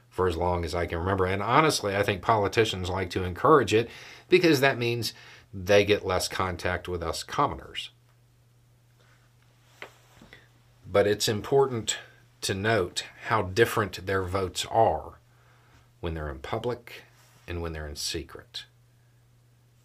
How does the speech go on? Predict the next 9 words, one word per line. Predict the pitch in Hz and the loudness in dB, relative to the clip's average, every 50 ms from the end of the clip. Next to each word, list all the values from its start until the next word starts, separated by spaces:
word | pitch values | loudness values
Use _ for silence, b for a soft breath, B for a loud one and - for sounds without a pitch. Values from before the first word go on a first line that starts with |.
| _ _ | _ _
And | - 80 | -12 -10
the | 78 | -6
only | 80 87 98 107 | -4 -2 0 2
reason | 107 113 117 107 113 113 | 4 2 2 2 0 -2
that | 110 110 104 | -2 -4 -4
matters | 85 92 104 120 120 87 - - - - - - - - _ _ _ _ _ _ _ b b b b b b b b b b b b b b b b _ _ _ | -2 2 2 2 2 0 -4 -8 -10 -10 -10 -10 -10 -14 _ _ _ _ _ _ _ b b b b b b b b b b b b b b b b _ _ _
is | 98 85 - | -8 -8 -6
because | - 90 85 - - 107 101 85 - - - | -6 -6 -6 -2 -2 0 0 0 -2 -6 -6
of | - 101 101 92 82 73 73 - - | -2 0 0 0 0 -4 -8 -14 -20